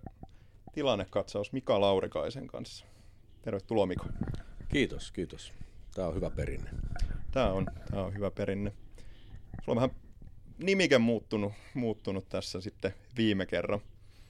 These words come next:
Speaker 1: Mut et tota, mennään siihen ehkä, ehkä kohta vähän lisää. Mut et miten tässä on vuosi nyt lähtenyt päävalmentaja Laurikaisen näkökulmasta käyntiin?
Speaker 2: Tosi hyvin.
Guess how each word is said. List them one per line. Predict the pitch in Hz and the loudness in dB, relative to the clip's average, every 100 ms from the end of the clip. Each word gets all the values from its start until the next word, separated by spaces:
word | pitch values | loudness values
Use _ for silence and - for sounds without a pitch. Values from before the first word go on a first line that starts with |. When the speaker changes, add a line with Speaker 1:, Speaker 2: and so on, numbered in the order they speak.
| - - - | -20 -20 -18
Speaker 1:
Mut | - - | -12 -10
et | - | -8
tota, | - 104 101 - | -6 -6 -6 -2
mennään | 117 110 | 2 4
siihen | 107 127 107 95 | 4 2 4 2
ehkä, | - 95 - | 0 -4 -6
ehkä | 101 - - | -10 -12 -2
kohta | 113 - - | 0 0 0
vähän | 90 101 95 | 0 -2 -2
lisää. | 101 - 117 | -2 -4 -4
Mut | 127 | -6
et | - | -8
miten | - - | -6 -2
tässä | 139 - - | -2 -2 -6
on | - - - - - - - - - | -10 -16 -18 -14 -10 -10 -10 -10 2
vuosi | 170 131 135 | 6 6 6
nyt | 127 139 | 2 2
lähtenyt | 127 - 101 - - - - - - - - - | 2 2 -4 -4 -12 -16 -16 -16 -16 -14 -14 6
päävalmentaja | 131 110 101 95 92 92 90 - - | 8 10 8 4 0 0 -2 -8 -12
Laurikaisen | - 92 101 98 95 92 92 101 | -10 -6 0 2 2 0 -2 -2
näkökulmasta | 95 98 95 95 98 - - | -2 -2 0 -2 -2 -8 -6
käyntiin? | - 104 95 - - - - - - - - - - - - - - - | 0 0 0 -6 -14 -14 -12 -10 -10 -10 -10 -10 -4 -2 -2 -6 -8 -4
Speaker 2:
Tosi | - 117 | -2 2
hyvin. | 117 120 80 | 2 2 0